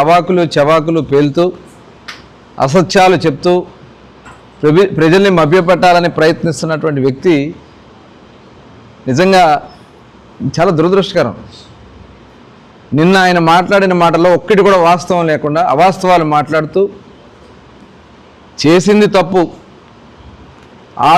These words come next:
తప్పుని కప్పిపుచ్చుకోవడానికి బురద జల్లే కార్యక్రమాలు. ఆ రోజు అందరికీ తెలుసు, ఎలక్షన్లో నీ కొడుకుని గెలిపించుకోవాలని, నీ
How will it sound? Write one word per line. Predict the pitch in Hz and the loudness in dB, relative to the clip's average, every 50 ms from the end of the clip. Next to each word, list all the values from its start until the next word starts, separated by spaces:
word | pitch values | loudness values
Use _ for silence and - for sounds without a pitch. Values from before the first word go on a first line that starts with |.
| 165 - | 0 0
తప్పుని | 175 170 190 214 220 220 214 202 | -2 -2 0 -2 -2 0 0 0
కప్పిపుచ్చుకోవడానికి | 175 175 208 185 196 202 - 185 196 196 196 196 196 196 185 180 226 240 254 - - - - - - - - - - - - - - - - - - - 135 | 0 0 0 2 0 0 0 0 0 2 2 2 2 2 0 0 0 0 -2 -4 -10 -20 -20 -20 -20 -20 -20 -20 -20 -20 -20 -20 -20 -20 -20 -20 -12 -6 -2
బురద | 127 147 156 151 151 143 143 | 0 0 2 2 0 0 0
జల్లే | 160 143 143 131 143 | 0 0 0 -2 -2
కార్యక్రమాలు. | 131 120 113 - 110 107 95 92 - - - - - - - - - - - - - - - - - - - - - - - - - - - - - - - - - - - - - - - - - - 98 110 | -2 -2 -2 -4 -4 -6 -6 -6 -12 -18 -20 -20 -20 -20 -20 -20 -20 -20 -20 -20 -20 -20 -20 -20 -20 -20 -20 -20 -20 -20 -20 -20 -20 -20 -20 -20 -20 -20 -20 -20 -20 -20 -20 -20 -20 -20 -20 -20 -12 -8 -6 -2
ఆ | 127 | 0
రోజు | 147 170 185 185 214 214 214 214 208 - - - - - - - - - - - - - - - | 2 2 2 4 4 4 4 4 2 0 -6 -16 -20 -20 -20 -20 -20 -20 -20 -20 -20 -14 -8 -4
అందరికీ | 135 165 180 214 208 214 | -2 0 2 2 2 2
తెలుసు, | 175 180 175 156 - - 143 - - - - - - - - - - - - - - - - - - - - - - - - - - - - - - - 139 | 2 2 2 0 -2 -6 -10 -12 -14 -20 -20 -20 -20 -20 -20 -20 -20 -20 -20 -20 -20 -20 -20 -20 -20 -20 -20 -20 -20 -20 -20 -20 -20 -20 -20 -12 -4 0 2
ఎలక్షన్లో | 160 180 190 185 - 202 190 190 190 196 202 214 226 233 226 - - - - - - - - - - - - - 131 | 2 2 0 0 -2 0 2 2 2 2 2 2 2 2 0 0 -2 -8 -20 -20 -20 -20 -20 -20 -20 -12 -6 -4 0
నీ | 160 185 196 | 2 2 0
కొడుకుని | - - 175 180 190 196 196 214 202 196 160 | 2 2 2 2 2 4 2 2 2 2 2
గెలిపించుకోవాలని, | 160 175 185 170 185 202 196 - - 208 196 190 185 185 175 147 120 - - - - - - - - - - - - - - - 69 62 - - - - - - - - - - - - - - - - - - - 123 | 2 2 2 2 0 0 0 0 0 0 2 4 4 2 2 0 -2 -8 -12 -20 -20 -20 -20 -20 -20 -20 -20 -20 -20 -20 -20 -20 -20 -20 -20 -20 -20 -20 -20 -20 -20 -20 -20 -20 -20 -20 -20 -20 -20 -20 -20 -10 -4 -2
నీ | 160 185 | 0 2